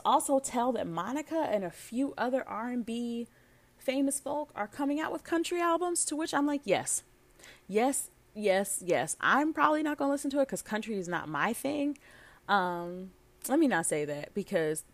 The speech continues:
the Chicks, formerly known as the Dixie Chicks, they,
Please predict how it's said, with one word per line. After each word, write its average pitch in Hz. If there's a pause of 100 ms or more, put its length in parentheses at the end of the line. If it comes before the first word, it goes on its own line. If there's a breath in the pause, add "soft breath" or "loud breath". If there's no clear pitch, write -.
(200)
the 175
Chicks, - (160)
formerly 214
known 170
as 170
the 165
Dixie -
Chicks, - (1000 loud breath)
they, 262